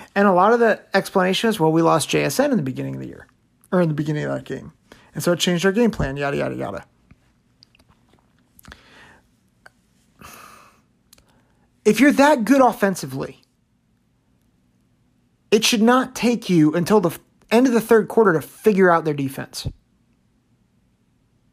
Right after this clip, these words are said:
But it did. And they still only scored twenty-one points. Right? Against Penn State. Like, and Penn State's a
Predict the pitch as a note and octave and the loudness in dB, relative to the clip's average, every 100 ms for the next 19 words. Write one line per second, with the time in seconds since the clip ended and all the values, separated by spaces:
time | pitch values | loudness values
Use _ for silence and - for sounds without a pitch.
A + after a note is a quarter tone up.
0 | _ _ _ _ _ _ _ _ _ _ | _ _ _ _ _ _ _ _ _ _
1 | _ - F3+ - A#3+ E3+ C#3 - _ _ | _ -2 -2 2 2 2 -2 -14 _ _
2 | _ _ _ _ _ F#3+ E3+ - A3+ F#3+ | _ _ _ _ _ 0 2 2 2 2
3 | - - G3+ E3+ - F3+ F#3 E3+ E3 B2+ | -2 0 0 0 -6 -4 -2 -2 -4 -6
4 | D3+ - - - _ _ _ _ _ _ | -10 -12 -18 -18 _ _ _ _ _ _
5 | _ _ _ _ _ _ _ _ _ _ | _ _ _ _ _ _ _ _ _ _
6 | _ _ _ _ _ _ _ _ _ _ | _ _ _ _ _ _ _ _ _ _
7 | _ _ _ _ _ _ _ D#3 G3 - | _ _ _ _ _ _ _ 0 0 -2
8 | - - G3+ B3 C4+ - B3+ - - B3 | -14 -4 2 2 2 2 2 2 2 2
9 | C3+ - _ _ _ _ _ _ _ _ | 0 -8 _ _ _ _ _ _ _ _
10 | _ _ _ A3 A3+ A#3 A3 E4+ F#4 E4 | _ _ _ -8 -2 0 2 2 2 0
11 | B3 E3 | 0 -2